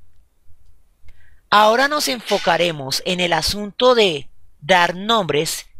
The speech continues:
científicos a los, a los seres vivos como tal. Los científicos viven de su prestigio, algunas veces por razones económicas.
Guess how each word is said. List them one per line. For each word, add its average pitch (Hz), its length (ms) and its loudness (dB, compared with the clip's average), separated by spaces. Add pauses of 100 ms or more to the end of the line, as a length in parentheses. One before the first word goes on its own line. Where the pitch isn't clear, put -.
científicos 208 840 -2
a 214 60 4
los, 175 360 -2 (640)
a 175 160 4
los 151 200 -4
seres 180 400 -2
vivos 170 540 -4 (1200)
como 143 300 2
tal. - 340 -2 (1200)
Los 220 200 2
científicos 262 720 0
viven 202 260 2
de 208 80 6
su 202 140 0
prestigio, 120 640 -2 (600)
algunas 208 500 2
veces 262 320 4
por 240 200 2
razones 147 440 0
económicas. 170 720 -4